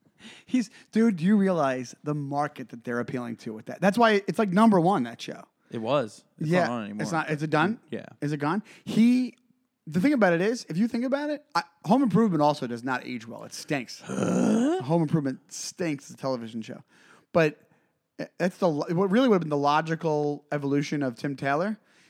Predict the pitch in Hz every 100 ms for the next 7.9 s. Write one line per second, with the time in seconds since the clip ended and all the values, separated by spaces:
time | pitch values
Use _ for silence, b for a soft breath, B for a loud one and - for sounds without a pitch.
0 | b - 147 147 156 147 147 - 156 160
1 | - 143 190 185 196 185 202 _ 139 170
2 | 170 - 165 180 208 - - b b 151
3 | 151 151 156 151 147 143 139 131 143 139
4 | 135 123 117 120 113 127 - 202 - -
5 | - - 180 170 160 165 165 160 208 214
6 | 226 226 240 - 214 185 190 190 165 156
7 | 151 165 165 147 139 147 131 - 143